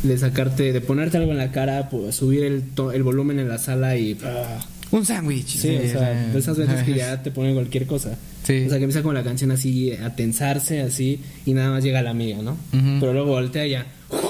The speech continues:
Speaker 1: y está el monstruo, ¿no? O sea,
Speaker 2: Ujú.
Speaker 1: realmente creo que no es buena. Tiene efectos también pésimos, tiene personajes muy olvidables. No me acuerdo ni qué personaje sale, no me acuerdo ni cuál era la historia.
Speaker 2: Ok.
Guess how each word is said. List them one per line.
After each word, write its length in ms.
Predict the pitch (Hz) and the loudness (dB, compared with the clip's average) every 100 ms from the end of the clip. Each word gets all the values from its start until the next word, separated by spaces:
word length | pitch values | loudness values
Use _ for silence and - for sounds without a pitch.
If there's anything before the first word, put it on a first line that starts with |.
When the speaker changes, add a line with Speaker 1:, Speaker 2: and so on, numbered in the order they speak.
| - - 131 117 120 | -2 -2 -2 0 -2
Speaker 1:
y 40 | |
está 200 | 120 131 | -2 0
el 60 | 131 | 2
monstruo, 480 | 135 135 131 113 | 2 0 -6 -6
¿no? 140 | 110 113 131 - 113 | -4 -4 -6 -4 -2
O 60 | |
sea, 180 | - 123 | 0 2
Speaker 2:
Ujú. 80 | 127 | 2
Speaker 1:
realmente 680 | 123 127 127 131 131 110 98 - - - - - - - - - - | 2 2 2 0 -2 -2 -8 -14 -16 -16 -14 -10 -10 -8 -10 -6 0
creo 220 | 170 170 | 0 2
que 420 | 185 180 156 - 143 | 0 0 -2 -2 2
no 320 | 156 160 175 | 2 2 2
es 160 | 170 | 2
buena. 480 | 151 147 156 160 226 294 - - - | 2 2 2 0 -2 -6 -14 -14 -2
Tiene 340 | 143 147 151 | 0 2 0
efectos 340 | 139 135 147 | 0 0 -2
también 460 | 131 127 127 135 135 - - | 0 2 2 0 -2 -10 -2
pésimos, 540 | 139 139 156 156 156 | 0 0 0 0 -2
tiene 180 | 151 143 | 0 0
personajes 580 | 143 127 123 127 139 131 | 0 0 0 2 2 4
muy 220 | 131 143 135 | 4 4 2
olvidables. 360 | 113 113 123 | 0 -2 0
No 120 | 147 | 2
me 80 | 170 | 2
acuerdo 240 | 135 139 139 | 0 0 0
ni 100 | 113 | 0
qué 80 | |
personaje 320 | 131 123 110 127 | -2 -2 -4 -4
sale, 220 | 110 104 | -2 2
no 80 | 123 | 2
me 60 | |
acuerdo 200 | 131 135 | 4 2
ni 80 | 120 | 2
cuál 160 | 131 120 | 2 0
era 80 | |
la 80 | 98 | -2
historia. 320 | 131 117 98 - - - | -4 -2 -2 -4 -4 0
Speaker 2:
Ok. 360 | - 107 117 | 0 2 0